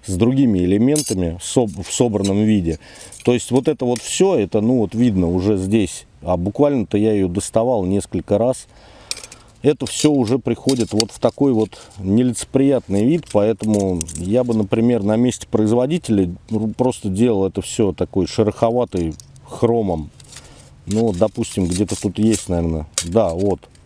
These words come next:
Вот это вот хорошее, хо-, хороший вариант, хотя тоже царапается. Но нам, ребят, внешний вид нам, в принципе, не интересен. Нам важны её рабочие характеристики.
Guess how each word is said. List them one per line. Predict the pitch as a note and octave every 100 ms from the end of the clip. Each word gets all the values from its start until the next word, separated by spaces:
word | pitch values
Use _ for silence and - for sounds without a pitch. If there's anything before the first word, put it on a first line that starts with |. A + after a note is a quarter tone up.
| -
Вот | F#2+ C#3+
это | D3 A#2
вот | A2 -
хорошее, | A#2 A#2 A2+ - D#2+ D#2 - -
хо-, | - A#2+ A#2+
хороший | - B2+ C3 - F2
вариант, | F2+ G#2+ F#2+ -
хотя | F#2 A2
тоже | F#2+ B2 F#2+
царапается. | - A#2 A#2+ C#3+ G2 E2+ - - - -
Но | C3
нам, | F#3 E3 A#2
ребят, | - D3 D#3+ C3
внешний | G2+ C3+ D#3 - C#3+
вид | E3+ C#3+
нам, | A2 G#2+
в | -
принципе, | - D3+ C#3 - G2
не | F#2+ G#2+
интересен. | G2+ B2 C3 - F2+
Нам | F#2+ G#2+
важны | A2 A#2+ G#2+
её | G#2 A2+ G#2
рабочие | F#2 A2+ B2+ - F2+
характеристики. | - F2+ E2 G#2+ A#2 A2+ - -